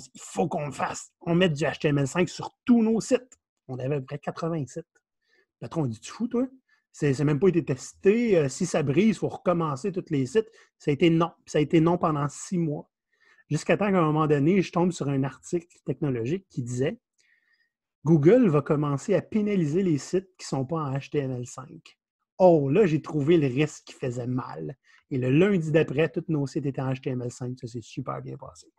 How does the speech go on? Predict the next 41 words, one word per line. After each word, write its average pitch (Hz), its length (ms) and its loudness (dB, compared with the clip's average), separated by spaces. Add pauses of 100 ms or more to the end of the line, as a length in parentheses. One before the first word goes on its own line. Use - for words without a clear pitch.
(500)
Tu 123 60 -6
sais ? 170 120 -4 (420)
Fait 143 80 2
que 135 40 4
j'ai 165 140 6
trouvé 208 420 4
le, 160 260 8 (300)
j'ai 165 160 4
trouvé 202 280 4
le 240 100 6
talon 180 300 4
d'Achille 165 360 4
un 135 140 2
petit - 160 -8
peu. - 180 -12 (440)
Fait 156 180 2
que - 140 -8
exposer 202 520 2
des 180 160 6
risques, 151 220 2
d'abord, 143 480 2
euh, 123 160 0
ça 127 220 -4
nous, 127 380 0 (360)
ça - 120 -10
nous 131 140 0
aide 147 80 0
à 139 80 -2
travailler 135 300 -2
la 135 100 -2
transparence. 131 920 -8 (640)
Tu - 160 -4
veux 135 60 2
pas 143 120 -2
cacher - 360 -2
ça 175 280 0
à 180 160 0
un 131 100 0
patron, 135 460 -6
tu 196 100 -2
sais. 277 140 -4